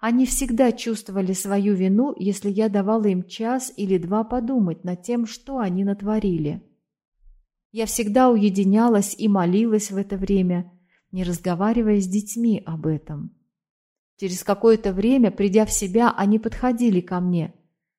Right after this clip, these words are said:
"Ну а теперь, — говорила я, — подождём до вечера". Вечер был временем молитвы. И тогда я говорила им, что они своим проступком причинили вред своей собственной душе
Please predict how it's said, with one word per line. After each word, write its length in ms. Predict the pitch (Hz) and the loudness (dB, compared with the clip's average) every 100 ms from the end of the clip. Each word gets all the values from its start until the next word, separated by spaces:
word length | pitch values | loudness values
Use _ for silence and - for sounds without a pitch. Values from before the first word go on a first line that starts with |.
| _ | _
"Ну 160 | 180 180 | -12 -6
а 100 | 175 | -6
теперь, — 480 | 175 185 - 269 311 | -8 -14 -6 -4 -4
говорила 460 | 190 180 180 165 165 | -4 -2 0 0 0
я, — 360 | 170 160 156 - _ _ _ _ | 0 -2 -4 -10 _ _ _ _
подождём 560 | 180 170 175 185 226 226 | -14 -8 -8 -2 0 2
до 100 | 220 | 0
вечера". 640 | 202 165 165 170 160 165 - _ _ _ _ _ _ _ _ | 0 -2 -6 -10 -10 -10 -14 _ _ _ _ _ _ _ _
Вечер 360 | 202 262 - 196 | -14 -10 -6 -4
был 260 | 175 214 196 | 0 0 0
временем 500 | 175 185 190 190 190 | 2 2 4 2 2
молитвы. 680 | 202 202 170 - - 151 190 _ _ _ _ _ - | 2 2 0 -6 -14 -14 -14 _ _ _ _ _ -20
И 80 | - | -4
тогда 300 | 208 202 254 | -2 2 4
я 180 | 240 214 | 6 4
говорила 560 | 196 202 196 269 226 | 2 2 2 2 2
им, 420 | 190 - 165 147 - _ _ | 0 -2 -4 -6 -12 _ _
что 260 | - - 220 | -18 -4 -2
они 240 | 233 277 | 0 0
своим 460 | 262 220 220 254 240 | -2 0 2 4 2
проступком 760 | 220 220 - 285 277 - 165 | 2 0 -4 -10 -10 -4 -2
причинили 540 | 190 208 240 240 269 233 | 0 -2 0 0 2 2
вред 360 | 214 269 302 | 4 2 0
своей 580 | - - 214 220 254 285 | -2 -4 -2 0 2 0
собственной 680 | - 247 254 - 233 226 226 | 0 -4 -4 -6 -4 0 0
душе 540 | 208 214 - 175 - | -2 -4 -6 -6 -6